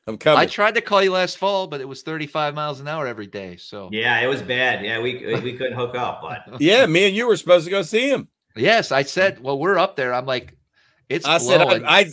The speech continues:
Speaker 1: I, I said I'd sit in the, in, uh, like, at thirty-five, I'm having, like,
Speaker 2: It
Speaker 1: chicken
Speaker 2: was
Speaker 1: wings.
Speaker 2: bad.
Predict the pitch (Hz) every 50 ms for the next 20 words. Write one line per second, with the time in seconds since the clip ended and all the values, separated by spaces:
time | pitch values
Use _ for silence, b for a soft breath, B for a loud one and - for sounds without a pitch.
0 | - - 151 175 196 208 202 - - 208 196 190 196 196 170 - - - 175 196
1 | 202 - 180 196 190 196 196 190 - 165 165 156 170 170 - 151 160 - - 147
2 | 147 143 135 131 127 - - 202 226 247 226 - 220 214 220 233 247 233 - _
3 | _ _ _ _ - - 156 175 165 143 160 160 151 147 143 135 135 127 120 120
4 | _ _ - 170 165 139 147 139 123 117 117 117 107 101 95 92 87 85 82